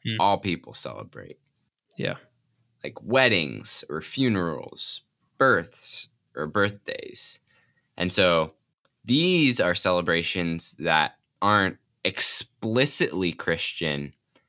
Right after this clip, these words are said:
Speaker 1: Mm-hmm.
Speaker 2: And yet, when you really think about them,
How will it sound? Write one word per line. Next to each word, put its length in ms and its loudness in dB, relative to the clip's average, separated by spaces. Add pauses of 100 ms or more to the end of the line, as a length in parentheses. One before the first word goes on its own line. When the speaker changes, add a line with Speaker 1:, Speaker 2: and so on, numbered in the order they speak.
(220)
Speaker 1:
Mm-hmm. 120 -2
Speaker 2:
And 200 2
yet, 440 4 (200)
when 160 0
you 120 2
really 280 2
think 240 -2
about 300 0
them, 360 -2